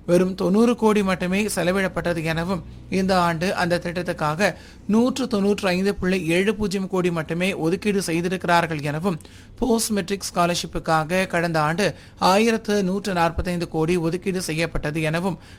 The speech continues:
ஆனால் அதில் முன்னூற்று நாற்பத்து நான்கு கோடி மட்டுமே செலவிடப்பட்டது எனவும், இந்த ஆண்டு கடந்த ஆண்டை விட எழுநூறு கோடி ரூபாய் குறைந்து வெறும் நானூற்று பதிமூன்று புள்ளி ஒன்பது கோடி மட்டுமே ஒதுக்கி இருக்கின்றனர் எனவும்,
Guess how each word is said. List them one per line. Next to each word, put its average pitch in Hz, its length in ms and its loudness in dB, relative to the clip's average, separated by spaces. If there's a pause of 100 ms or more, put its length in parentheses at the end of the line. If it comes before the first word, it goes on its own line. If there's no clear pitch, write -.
(140)
ஆனால் 190 360 4
அதில் 180 320 2 (280)
முன்னூற்று 220 500 2
நாற்பத்து 190 440 0
நான்கு 185 380 0
கோடி 180 260 -2
மட்டுமே 165 400 -2
செலவிடப்பட்டது 170 800 -4
எனவும், 165 380 -2 (300)
இந்த 196 240 2 (100)
ஆண்டு 165 260 0 (100)
கடந்த 170 320 -2
ஆண்டை 165 240 2
விட 175 160 -2 (440)
எழுநூறு 233 440 4
கோடி 190 240 2
ரூபாய் 180 380 0
குறைந்து 175 320 0 (300)
வெறும் 185 320 4
நானூற்று 202 600 2
பதிமூன்று 196 460 -2
புள்ளி 190 260 2
ஒன்பது 185 340 0
கோடி 180 240 -2
மட்டுமே 170 460 -2
ஒதுக்கி 190 360 -2
இருக்கின்றனர் 170 600 -2
எனவும், 165 360 -2